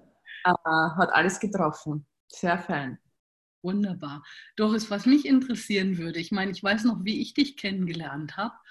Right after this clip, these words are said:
Speaker 2: aber wie bist du zu Access gekommen? Wie hast du Access gefunden?
Speaker 1: Ich hab, glaub ich, hm, ein paar Jahre davor schon, äh, eine Au-, eine Bewusstseinsausbildung gemacht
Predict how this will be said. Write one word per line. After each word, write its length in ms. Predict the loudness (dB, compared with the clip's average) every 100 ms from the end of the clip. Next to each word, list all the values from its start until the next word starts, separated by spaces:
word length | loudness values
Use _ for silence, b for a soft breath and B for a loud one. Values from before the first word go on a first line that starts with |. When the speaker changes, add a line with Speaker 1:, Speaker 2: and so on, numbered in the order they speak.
| b b -4
Speaker 2:
aber 420 | 0 4 4 2 -6 -14 -8
wie 300 | 0 4 6
bist 260 | 6 2
du 120 | 0 -2
zu 180 | -2
Access 500 | -4 -4 -6 -8 -8 -10
gekommen? 540 | -12 -8 -8 -8 -6
Wie 160 | -4 -2
hast 260 | -2 -4
du 80 | -4
Access 460 | -4 -6 -6 -6 -6
gefunden? 720 | -8 -4 4 4 4 -4 -10 _ _ _ _ _ _ B B B B _
Speaker 1:
Ich 640 | 2 4 6 6 4 2 -2 -4
hab, 400 | 0 0 0 -4 -14 _ _
glaub 500 | -10 -4 -2 0 0
ich, 800 | -2 -2 -4 -2 -2 -4 -6 -4
hm, 260 | -2 -2 -2
ein 120 | 0
paar 140 | 0
Jahre 540 | 4 4 4 2 -2 -6 _ _ _ _ _ _ -12 -2
davor 600 | -2 0 0 2 2 0 B B -10
schon, 500 | -4 0 2 2 0 -2
äh, 160 | -2 0 0 0
eine 280 | 0 0 0
Au-, 140 | 0 2
eine 160 | 4
Bewusstseinsausbildung 1200 | 4 4 0 0 -2 0 -2 -2 -4 -2 -4 -2 -2
gemacht 520 | -2 -2 -4 -6